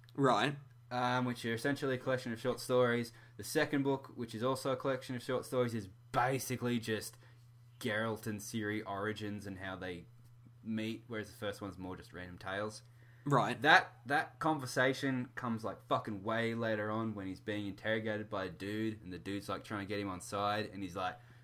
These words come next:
Speaker 2: "There, there's, like, two types of evil. There's, like, regular evil, which is just people being bitches and not being nice, and then there's, like, the devil and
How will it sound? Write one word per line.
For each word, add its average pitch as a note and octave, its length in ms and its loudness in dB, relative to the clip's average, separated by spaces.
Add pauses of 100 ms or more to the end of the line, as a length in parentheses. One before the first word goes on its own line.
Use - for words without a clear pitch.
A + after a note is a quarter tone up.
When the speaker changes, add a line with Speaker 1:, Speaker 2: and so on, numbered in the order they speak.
(140)
Speaker 2:
"There, C3+ 240 6 (260)
there's, C3 200 -2
like, A#2+ 260 0 (560)
two D#4+ 180 8
types A#3+ 300 6
of A2+ 140 0
evil. F2 340 -6 (100)
There's, C3+ 200 4
like, A#2 280 0 (120)
regular C#3+ 420 6
evil, A#2+ 300 2
which A2+ 180 -4
is G2 80 -8
just G#2+ 200 -4
people A#2+ 260 -4
being A2+ 380 0 (380)
bitches F2+ 540 -4
and F#2 320 -8
not G#2 180 -4
being G#2+ 240 0
nice, G2+ 280 -2
and G#2+ 100 -2
then A2 80 0
there's, G2+ 160 -2
like, F#2+ 220 -4 (360)
the B2 120 -2
devil F#2+ 560 -2 (340)
and G2+ 180 0